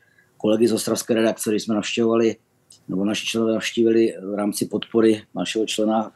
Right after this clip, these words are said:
eh, ostravskou Liberty, tak jsem hovořil o tom, že, mm, pokud by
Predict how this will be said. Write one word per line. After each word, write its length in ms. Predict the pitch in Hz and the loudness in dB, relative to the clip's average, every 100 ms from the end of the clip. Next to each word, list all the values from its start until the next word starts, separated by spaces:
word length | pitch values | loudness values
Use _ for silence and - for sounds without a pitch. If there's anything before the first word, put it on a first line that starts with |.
| 113 | -4
eh, 40 | 95 67 76 | -4 -4 -10
ostravskou 500 | - 110 - 120 113 | -2 -2 0 2 4
Liberty, 580 | 104 104 101 113 127 - - - _ - | 6 4 2 2 0 -4 -20 -20 _ -8
tak 160 | 90 | -4
jsem 160 | - 117 | 0 2
hovořil 320 | 117 117 123 | 4 4 2
o 80 | 113 | 2
tom, 320 | - 120 120 120 | 0 2 2 0
že, 440 | 117 117 117 113 | -2 0 0 -2
mm, 520 | 107 101 98 98 90 90 | -4 -6 -4 -4 -6 -8
pokud 240 | 98 117 | -6 -2
by 200 | 113 | 0